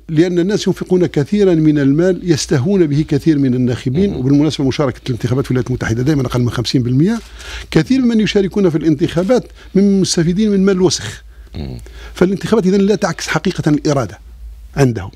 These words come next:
Speaker 1: وهذا نوع بالنسبة لهم من عدم شفافية الانتخابات.
Speaker 2: مم.
Speaker 1: فكل، فبقدر تطور المجتمع
Speaker 2: مم.
Speaker 1: تكون الاحتجاجات على الانتخابات. أنا أعتقد أنه تأمين نزاهة الانتخابات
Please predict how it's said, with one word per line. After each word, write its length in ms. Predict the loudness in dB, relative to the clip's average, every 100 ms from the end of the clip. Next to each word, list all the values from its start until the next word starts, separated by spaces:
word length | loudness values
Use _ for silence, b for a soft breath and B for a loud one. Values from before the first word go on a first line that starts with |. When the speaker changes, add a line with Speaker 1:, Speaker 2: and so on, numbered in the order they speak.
| b b b b -2
Speaker 1:
وهذا 360 | 2 2 2 2
نوع 180 | 0 0
بالنسبة 360 | -2 -2 0
لهم 260 | 2 0 -2 -4
من 120 | 0
عدم 140 | 2 0
شفافية 320 | 0 2 2
الانتخابات. 560 | 0 0 2 2 0 -2 B
Speaker 2:
مم. 200 | -8 -6 -6 B
Speaker 1:
فكل، 520 | -2 0 4 2 2 -4 -4
فبقدر 560 | -2 -2 0 0 2 0
تطور 440 | 0 0 0 2
المجتمع 600 | 0 -2 -2 -2 -2 -6 -20 -20 -20 -20 -16 -14
Speaker 2:
مم. 60 | -14 -8 -2
Speaker 1:
تكون 220 | 0 0
الاحتجاجات 480 | -4 -4 -2 -2 -2
على 60 |
الانتخابات. 460 | -8 -8 -10 -10 -12 -14 B B B B B B B -20 -4
أنا 160 | 0 0
أعتقد 520 | 0 -4 0 0 2
أنه 440 | 4 4 4 0 -4 -16 -20 -20 -18 -18 -20 -20 -20 -18 -2
تأمين 540 | 0 2 0 2 2 0 -10 -20 -10 0
نزاهة 360 | 2 2 0 0
الانتخابات 760 | -2 -2 -4 -2 0 -2 -4